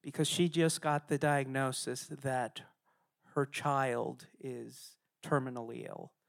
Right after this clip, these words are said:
Um, Jamie, parents are coming to you because they've lost their, uh, adolescent in a, in a car accident.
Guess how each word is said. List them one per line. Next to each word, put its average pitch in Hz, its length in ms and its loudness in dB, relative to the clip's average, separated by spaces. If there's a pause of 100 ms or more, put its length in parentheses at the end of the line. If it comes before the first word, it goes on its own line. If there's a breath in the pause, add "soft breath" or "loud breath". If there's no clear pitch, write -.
(600)
Um, 123 300 -8
Jamie, 143 560 0 (920 soft breath)
parents 170 400 2
are 147 60 2
coming 156 580 0
to 160 160 -2
you 139 340 -6 (680 soft breath)
because 143 800 0 (600)
they've 147 260 2
lost 147 640 2 (140)
their, 135 760 -6
uh, - 220 -12
adolescent 143 880 0 (120)
in 131 260 -12
a, 123 240 -14 (140)
in 135 100 -12
a 127 80 -12
car 135 300 0
accident. - 640 -8